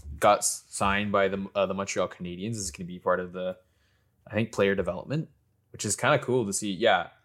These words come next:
Uh, Marie-Philippe Poulin as player development consultant,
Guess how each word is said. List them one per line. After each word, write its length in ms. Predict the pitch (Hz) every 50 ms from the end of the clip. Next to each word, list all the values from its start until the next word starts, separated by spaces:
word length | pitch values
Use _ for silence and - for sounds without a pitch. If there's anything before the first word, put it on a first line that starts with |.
| _ _ -
Uh, 340 | 101 101 101 98 98 98 95
Marie-Philippe 800 | 98 98 104 107 110 113 117 117 117 - - 113 113 113 - - - -
Poulin 340 | - 113 110 107 110 110
as 300 | 104 95 98 98 98 98
player 320 | - - - 107 104 107 104
development 480 | 101 95 101 101 104 - 107 101 98
consultant, 560 | - 104 92 - - 90 90 - - 82 -